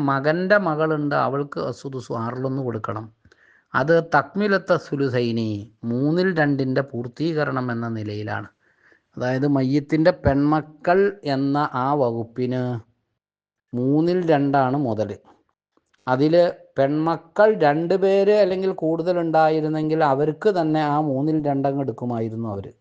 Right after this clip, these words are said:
ഇവിടെ ഒരു മകളേ ഉള്ളൂ മയ്യത്തിന്. അപ്പൊ പിന്നെ ഈ പെൺമക്കൾ എന്ന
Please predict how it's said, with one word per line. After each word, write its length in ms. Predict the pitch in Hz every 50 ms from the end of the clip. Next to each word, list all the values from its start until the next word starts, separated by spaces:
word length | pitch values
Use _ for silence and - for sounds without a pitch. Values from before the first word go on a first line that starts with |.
| _ _
ഇവിടെ 420 | 127 117 113 120 127 131 139 135 135 135 131 127 - - - _ _ _ _ _ _ _ _ _ _ _ _ _ _ _ _ - - - 143 135 147
ഒരു 200 | 160 170 185 214
മകളേ 480 | 202 180 151 147 147 151 151 151 147 151 156 151
ഉള്ളൂ 300 | 139 127 123 127 131 135 135 - _ _ _ _ _ _ -
മയ്യത്തിന്. 540 | 139 135 120 117 123 120 120 - 120 113 110 - - - _ _ _ _ _ _ _ - - _ _ - _ _ _
അപ്പൊ 220 | - 147 143 - 214 202 185
പിന്നെ 220 | 202 196 202 202
ഈ 120 | 196 196 196 190 196 -
പെൺമക്കൾ 680 | 175 160 160 175 190 202 208 214 208 - 226 233 226 220
എന്ന 180 | 208 202 202